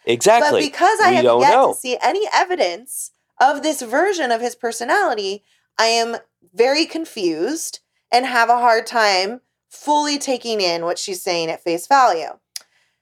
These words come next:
Speaker 2: However, Michael, Michael, Michael, his behavior after this truly gave me, like, so many red flag fears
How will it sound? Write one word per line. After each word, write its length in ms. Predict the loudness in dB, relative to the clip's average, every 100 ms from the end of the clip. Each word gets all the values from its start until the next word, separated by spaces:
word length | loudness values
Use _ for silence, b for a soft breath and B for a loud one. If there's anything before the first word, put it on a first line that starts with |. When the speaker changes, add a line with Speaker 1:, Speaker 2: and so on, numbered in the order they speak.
| _
Speaker 2:
However, 760 | -2 2 4 4 4 2 0 -6 _ _ _ _ _ _ _ _ _ _ _ _
Michael, 840 | -2 2 2 0 2 4 2 0 _ _
Michael, 800 | -2 -2 0 0 2 2 -2 -10 _
Michael, 600 | 2 2 2 -2 -2 -6 _ _ _ _ _
his 300 | 0 0 0
behavior 760 | -4 -4 -2 -2 -2 -4 -2 -2 2
after 400 | 2 2 -2 -2
this 560 | -4 -6 -8 -12 -12 _ _ _ _
truly 1000 | -12 -4 2 2 2 0 -4 -6 -8 -14 _ _ _
gave 320 | 0 0 0 -4
me, 480 | -6 -6 -8 -12 _ _ _ _ _ _ _
like, 440 | 2 2 2 -4 -18 _ -16
so 360 | -12 -2 0 0
many 220 | -4 -4
red 280 | 2 2 2
flag 320 | 0 2 0
fears 580 | -6 -4 0 2 0 0